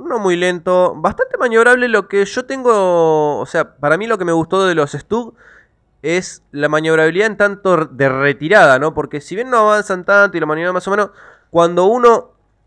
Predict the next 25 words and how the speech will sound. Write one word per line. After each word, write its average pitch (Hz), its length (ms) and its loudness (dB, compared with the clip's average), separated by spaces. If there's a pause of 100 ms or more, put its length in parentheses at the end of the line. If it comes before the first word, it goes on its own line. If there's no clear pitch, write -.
(120)
dispara 139 800 2
y 143 100 -8
tiene 226 220 0
que 196 80 2
retroceder 160 460 -2
y 165 40 -2
esconderse, 170 540 -4
son 190 240 -8
bastante 220 400 -2
rápidos. 151 400 0
Es - 100 -16
una 180 140 0
buena 202 240 0
maniobrabilidad 151 600 0
que 165 100 -6
tienen 160 280 -4
en 120 140 -8
la 113 120 -4
parte 139 220 -6
de 131 80 -2
la 117 120 0
reversa, 117 440 -4
por 107 100 -12
lo 113 100 -8
menos 190 340 -8